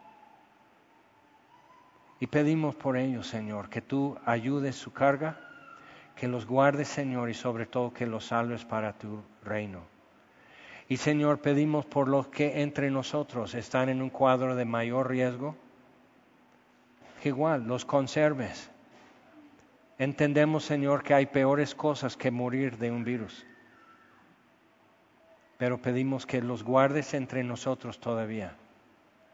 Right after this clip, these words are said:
Que obres, Señor, y que extiendas tu mano, y que todo México vea quién gobierna aquí,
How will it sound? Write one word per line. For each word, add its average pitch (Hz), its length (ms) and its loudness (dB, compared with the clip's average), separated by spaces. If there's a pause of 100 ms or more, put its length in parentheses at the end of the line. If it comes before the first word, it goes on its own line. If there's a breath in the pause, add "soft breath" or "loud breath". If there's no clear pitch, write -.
(480)
Que 131 220 -2
obres, 143 380 2
Señor, 127 540 -2
y 117 80 -4
que - 160 -4
extiendas 170 540 0
tu 170 140 -6
mano, 135 400 -2 (480 loud breath)
y 127 80 -2
que 147 140 2
todo 147 280 2
México 147 560 0
vea 127 380 2 (920 loud breath)
quién 131 200 -2
gobierna 110 480 -2
aquí, 92 300 -12